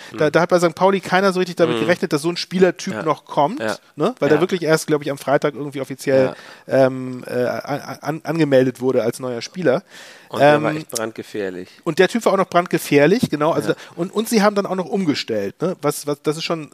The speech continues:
Speaker 1: oft in dieser Saison vorgekommen, dass gegen Sankt Pauli, äh, andere Teams ihr, ihr System verändert haben. Aber auch hier war es wieder so, dass, äh, Aue,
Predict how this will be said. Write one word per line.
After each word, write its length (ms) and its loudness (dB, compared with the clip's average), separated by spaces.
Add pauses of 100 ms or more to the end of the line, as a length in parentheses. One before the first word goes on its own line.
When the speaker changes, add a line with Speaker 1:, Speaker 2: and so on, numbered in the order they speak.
Speaker 1:
oft 220 0
in 80 -6
dieser 180 0
Saison 320 -4
vorgekommen, 520 -4
dass 120 -4
gegen 160 -8
Sankt 180 -4
Pauli, 360 -2 (240)
äh, 60 -16
andere 360 -2
Teams 240 -8
ihr, 160 -2
ihr 160 -4
System 400 -4
verändert 480 -4
haben. 240 2
Aber 160 0
auch 80 -4
hier 220 2
war 100 6
es 100 -4
wieder 140 0
so, 220 -4 (320)
dass, 240 -4
äh, 240 -2
Aue, 200 4